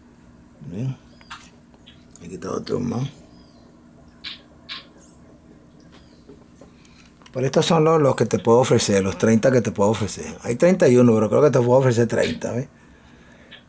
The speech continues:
Ya tiene más o menos como sus cinco centímetros. Pero son delta.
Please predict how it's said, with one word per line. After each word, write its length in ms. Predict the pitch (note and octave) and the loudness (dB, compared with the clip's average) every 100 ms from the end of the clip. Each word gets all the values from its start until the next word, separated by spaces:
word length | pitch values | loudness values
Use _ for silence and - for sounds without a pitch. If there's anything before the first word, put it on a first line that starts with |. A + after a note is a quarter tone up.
| - | -16
Ya 80 | D3+ | 0
tiene 200 | F3 F3 | 4 6
más 100 | E3+ | 6
o 80 | |
menos 200 | E3+ E3+ | 4 4
como 220 | E3 D#3 B2 | 2 0 0
sus 180 | B2 | -2
cinco 220 | B2+ B2 - | 0 2 2
centímetros. 680 | A#2+ - G#2 G2+ F#2+ G2 F2 - - - - - - - _ _ | 2 2 2 2 0 -8 -12 -16 -20 -20 -20 -20 -20 -20 _ _
Pero 140 | A#2+ A2+ | -12 -8
son 300 | C3+ B2 C3 | -4 -2 2
delta. 500 | A#2 A#2 A#2 C3+ | 4 2 0 -6